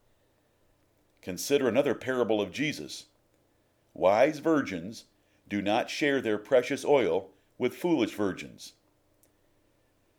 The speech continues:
To be fair, the sluggard has a brother, a hard-working person that wastes income by foolish spending or investing. If you subsidize him, you are again an accomplice in sin.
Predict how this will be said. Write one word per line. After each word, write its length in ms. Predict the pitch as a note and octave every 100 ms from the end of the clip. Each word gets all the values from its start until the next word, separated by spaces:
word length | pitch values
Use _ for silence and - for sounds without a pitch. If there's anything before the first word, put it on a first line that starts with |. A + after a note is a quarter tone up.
| _ -
To 120 | D3+
be 120 | F#3
fair, 500 | F#3 E3+ A#2+ F2 G2 - _ _ _
the 100 | -
sluggard 440 | B2 C#3+ E3 C3+ G#2
has 180 | A#2 G#2+
a 60 |
brother, 380 | F2+ A2 F2 - - _ _ _ _ _ _ _ _ -
a 160 | F2+
hard-working 720 | - D3 D3 A2 D3 - G2
person 520 | - G#2 F2+ G2 B2+ - _ _ _
that 180 | G2 F#2+
wastes 340 | A2 C3+ C3+
income 520 | C#3 C#3+ - F#2+ G2+ G2+
by 160 | F2+
foolish 500 | F2 - D#3 B2+ -
spending 520 | - D3 C#3 F2 F2+ - -
or 180 | A2+
investing. 580 | G#2+ A2 C3 D3 - C#2+ - _ _ _ _ _ _ _ _ _ -
If 160 | -
you 100 | A#2
subsidize 640 | B2 C3+ C3+ C3 B2+ C3+ C3
him, 320 | D3+ F3+ - _ _ _ -
you 220 | F#2+ G#2+
are 160 | G#2+ A2
again 560 | A2+ B2 D#3+ E2 G#2+ - _ _ -
an 100 | F#2+
accomplice 640 | F#2 D3 D3 G2+ G#2 -
in 160 | G#2+
sin. 480 | G#2+ - C#3 D#2 C2+